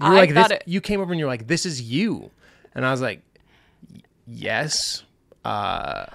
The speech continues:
Speaker 1: I did not
Speaker 2: I'm
Speaker 1: mean
Speaker 2: sorry."
Speaker 1: any offense by it. But
Speaker 2: Uh-huh.
Speaker 1: then when he got offended and it hurt his feelings, I felt very badly because I could put myself in his shoes and understand,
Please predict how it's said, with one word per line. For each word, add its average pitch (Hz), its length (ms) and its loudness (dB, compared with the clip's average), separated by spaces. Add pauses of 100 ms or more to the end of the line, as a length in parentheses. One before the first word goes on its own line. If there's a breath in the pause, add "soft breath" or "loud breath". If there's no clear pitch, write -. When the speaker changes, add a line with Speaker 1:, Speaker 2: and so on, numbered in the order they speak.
Speaker 1:
I 240 200 4
did 277 140 -4
not 247 220 2
Speaker 2:
I'm 226 40 -4
Speaker 1:
mean 233 100 0
Speaker 2:
sorry." 202 540 2 (240)
Speaker 1:
any 208 320 0
offense 170 420 -4
by 139 180 -2
it. - 200 -2
But 226 100 0
Speaker 2:
Uh-huh. 107 80 -4
Speaker 1:
then 226 360 2
when 196 180 -4
he 233 240 -8
got 226 220 2
offended 196 480 -2
and 208 100 -4
it 180 100 -6
hurt 190 180 -4
his 185 100 -8
feelings, 180 380 -8
I 180 80 2
felt 185 200 0
very 175 260 0
badly - 420 -4
because 190 300 -8
I 147 60 2
could 185 160 -6
put 214 140 -6
myself 220 340 -4
in 196 100 -8
his 185 120 -4
shoes 185 280 -6
and - 160 -12
understand, 165 680 -8